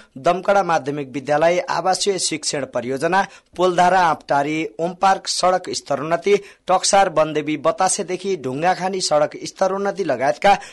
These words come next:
करिब पाँचवटा आयोजना निर्माण भएका छन्। यसले विकासमा राम्रो प्रभाव पारे पनि योजना छनौटमा भने अझै कमजोरी हुने गरेको गुनासो आउने गरेका छन्।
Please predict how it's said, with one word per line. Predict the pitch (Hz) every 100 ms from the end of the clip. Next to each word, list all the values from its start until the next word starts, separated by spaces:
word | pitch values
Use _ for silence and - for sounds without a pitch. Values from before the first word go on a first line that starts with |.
| _
करिब | 165 170 180 -
पाँचवटा | 185 208 233 220 180
आयोजना | 135 127 156 175
निर्माण | 165 151 143 123
भएका | 110 - 143
छन्। | 180 131 - -
यसले | 147 - 143 185
विकासमा | 175 170 196 196 202 190
राम्रो | 175 170 208 208
प्रभाव | - 147 147 143
पारे | 143 120 120
पनि | 127 156 202 - - -
योजना | 135 185 202 202
छनौटमा | - 160 165 175 175
भने | 117 113 175 - -
अझै | 170 180 226
कमजोरी | 220 165 160 165 170
हुने | 147 127
गरेको | 131 123 127
गुनासो | 110 143 156 196 185 - _
आउने | 147 160 147
गरेका | 120 107 127
छन्। | - 127